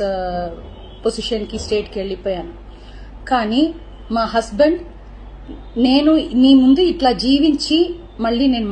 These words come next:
మాట్లాడుతున్నానంటే ఏకైక కారణం మా హస్బెండ్ పడే కష్టం. ఆయన నన్ను కాపాడడానికి the right time he took the help of the police. He immediately informed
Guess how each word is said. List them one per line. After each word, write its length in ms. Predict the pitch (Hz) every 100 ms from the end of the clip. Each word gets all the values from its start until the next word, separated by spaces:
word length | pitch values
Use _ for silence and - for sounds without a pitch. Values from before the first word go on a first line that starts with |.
| 202
మాట్లాడుతున్నానంటే 920 | - 262 262 240 220 220 202 196 226 247 - 202
ఏకైక 480 | 233 - 294 320 311 269
కారణం 380 | 214 208 208 226 262 - - - - -
మా 80 | 208 208
హస్బెండ్ 320 | 208 226 226
పడే 180 | 214 190 175
కష్టం. 320 | 175 - 190 - - - - - -
ఆయన 160 | 202 254 240
నన్ను 160 | 226 220
కాపాడడానికి 760 | 208 220 277 262 254 233 220 226 247 - - - -
the 80 | 220 214
right 220 | 285 339 -
time 220 | 247 254 302 -
he 120 | - 262 262
took 120 | 254
the 80 | 262 233
help 180 | 233 233
of 60 | 233 226
the 60 | 220
police. 320 | 240 240 269 -
He 100 | 247 220
immediately 480 | 233 262 254 262 269 233
informed 380 | - 247 247